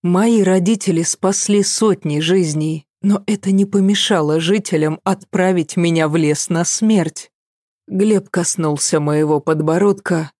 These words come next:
вынуждая смотреть в его янтарные глаза.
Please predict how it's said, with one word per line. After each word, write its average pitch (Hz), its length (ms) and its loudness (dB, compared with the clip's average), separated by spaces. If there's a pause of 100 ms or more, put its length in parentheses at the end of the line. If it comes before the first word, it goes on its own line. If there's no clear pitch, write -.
(120)
вынуждая 185 640 0
смотреть 165 680 -2
в 156 40 -6
его 196 360 2
янтарные 156 760 0
глаза. 147 680 -2